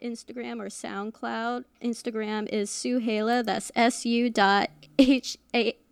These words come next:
H E Y dot L A H.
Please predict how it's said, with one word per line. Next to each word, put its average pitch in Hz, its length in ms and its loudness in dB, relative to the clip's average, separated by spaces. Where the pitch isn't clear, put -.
H 277 400 2
E 262 280 0
Y 226 420 2
dot 208 400 0
L 220 320 0
A 214 280 -2
H. 220 460 -4